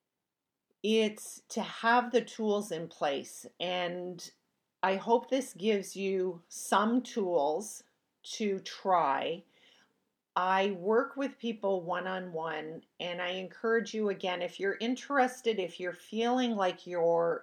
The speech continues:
you know you can achieve so much more in your life, and you're feeling stuck, you're feeling overwhelmed, reach out for, uh, to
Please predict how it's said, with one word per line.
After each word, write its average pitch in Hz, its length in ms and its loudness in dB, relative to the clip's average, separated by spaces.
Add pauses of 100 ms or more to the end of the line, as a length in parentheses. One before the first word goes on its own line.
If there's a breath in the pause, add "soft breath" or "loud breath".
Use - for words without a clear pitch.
you 180 560 -8 (200)
know 208 420 4
you 226 220 0
can 202 220 -4
achieve 190 500 -4
so 175 200 0
much 175 300 -6
more 175 240 -2
in 170 100 -4
your 156 180 -4
life, 135 440 -2 (420 loud breath)
and 175 160 -4
you're 170 140 -2
feeling 220 560 0
stuck, 156 540 0 (480 soft breath)
you're 170 160 -6
feeling 220 480 0
overwhelmed, 156 880 0 (920 soft breath)
reach 247 440 0
out 190 400 6
for, 190 680 2
uh, 160 420 2 (760)
to 165 460 0